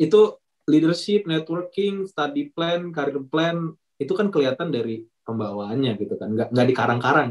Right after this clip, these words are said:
gitu kan. Ketika misalnya punya pengalaman leadership yang memang valuable, itu kelihatan orangnya memang punya visi gitu kan. Orang yang networkingnya bagus, ya kelihatan dia suka, apa ya,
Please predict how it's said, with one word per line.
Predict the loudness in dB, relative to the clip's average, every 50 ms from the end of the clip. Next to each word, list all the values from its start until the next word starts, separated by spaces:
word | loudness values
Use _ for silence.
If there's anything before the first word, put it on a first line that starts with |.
| -4 -6
gitu | -8
kan. | -8 -10 -10 -8
Ketika | -6 -6 -4 -4 -4 -4
misalnya | -4 -2 -2 -2 -2 -4 -2 -2
punya | -4 -4 -4 -6 -10
pengalaman | -12 -10 -10 -10 -8 -8 -4 -2
leadership | -2 -2 -2 -2 0 0 0 0
yang | 0 -2 -4
memang | -6 -8 -8 -10 -10 -10
valuable, | -8 -4 -4 -4 0 0 0 -2 0 0 -2 -2 -2 -4 -10 _ _ _ _ _ _ _ _ _
itu | -2 0 2 2 2
kelihatan | 2 2 2 2 2 2 2 2 2 2
orangnya | 0 0 -2 -2 -2 -2
memang | -2 -4 -4 -4 -6
punya | -6 -8 -6
visi | -4 -4 -4 -4 -2 -2 -2 -2 0 0
gitu | -2 -2 -2
kan. | -4 -6 -6
Orang | -4 -2 -2 0 0
yang | 0 0 0
networkingnya | 0 -2 0 0 -2 -2 -2 -4 -4 -4 -4
bagus, | -2 -4 -4 0 2 2 2 2 -2 -8 _ -6
ya | -6
kelihatan | -6 -6 -6 -8 -6 -4 -2 -2 0 0 0
dia | 2 2 2 2
suka, | 0 -2 -6 -4 -4 -6 -6 -6 -10 _ _ _ _ _ _ _ _ _ _ _ _ _ _ _ _
apa | -16 -16 -6 0 2
ya, | 2 2 0 -2